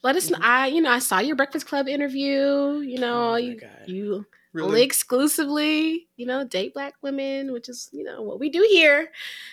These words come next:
Speaker 1: at this show. So, and I know you're in New York from time to time, and, you know,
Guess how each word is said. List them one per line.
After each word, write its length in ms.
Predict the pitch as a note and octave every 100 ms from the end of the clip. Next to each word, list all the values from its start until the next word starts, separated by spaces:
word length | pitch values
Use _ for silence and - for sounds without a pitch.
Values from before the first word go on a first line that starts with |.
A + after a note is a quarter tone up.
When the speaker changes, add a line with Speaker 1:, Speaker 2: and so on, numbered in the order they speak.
| - _ -
Speaker 1:
at 160 | B3+
this 180 | B3+ F#4+
show. 600 | - C4 G3 F#3 G3+ G#3
So, 580 | - - F#3 F3 F3 F3+ - _ _ A3
and 80 |
I 20 | A#3+
know 100 | A3
you're 180 | A#3+ C#4
in 80 |
New 100 | D#4
York 300 | E4 C#4+ C#4+
from 100 | C#4+
time 160 | C4 A#3
to 80 | C#4
time, 460 | B3+ A3+ A3+ A#3 - - _ _ -
and, 280 | A3+ A3 A3 D4
you 40 |
know, 240 | D4 C4